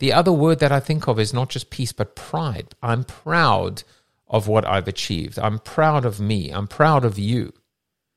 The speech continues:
So pride, not, not pride as one of the, uh, seven deadly sins,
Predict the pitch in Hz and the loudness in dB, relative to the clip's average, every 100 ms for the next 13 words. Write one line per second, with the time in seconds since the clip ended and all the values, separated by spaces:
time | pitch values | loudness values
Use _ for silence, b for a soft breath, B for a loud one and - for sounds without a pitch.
0 | _ _ _ _ _ _ _ - 127 - | _ _ _ _ _ _ _ -2 -2 -2
1 | - 160 165 120 90 - 113 120 147 180 | -4 -2 0 0 -2 -6 -8 0 2 2
2 | - - 120 147 160 - 156 156 139 127 | -2 -8 0 0 0 0 2 4 4 2
3 | b b b - 113 117 120 120 110 110 | b b b 0 0 2 2 0 0 0
4 | 107 101 - 131 120 107 107 95 98 - | 2 2 2 0 0 -2 -2 -2 -6 -4
5 | 135 - - - | -6 -6 -12 -14